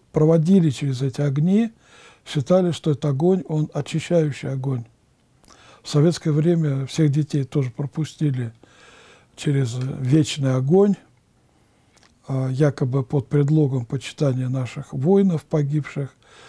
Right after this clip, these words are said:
Хотя мы почитаем наших воинов, а, молитвой заупокойной и установлением поклонных крестов и часовен, а, в местах особых боёв.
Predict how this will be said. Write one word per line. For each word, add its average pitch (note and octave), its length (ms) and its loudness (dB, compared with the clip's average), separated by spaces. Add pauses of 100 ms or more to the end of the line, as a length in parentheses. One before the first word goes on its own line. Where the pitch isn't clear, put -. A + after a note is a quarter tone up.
(140)
Хотя D3+ 360 0
мы D#3 320 0 (100)
почитаем C#3+ 680 -2
наших C#3 440 -8
воинов, D#3+ 520 0 (640)
а, C3 280 0
молитвой D3 800 0 (180)
заупокойной B2+ 1080 -2 (180)
и F3+ 160 0
установлением D3 1040 0 (480)
поклонных D3 640 0
крестов C#3 600 -2 (280)
и E3 80 -2
часовен, C3+ 640 -4 (460)
а, C3 180 -6
в B2+ 120 -10
местах D3 520 -6 (400)
особых C#3 500 -4
боёв. B2+ 440 -4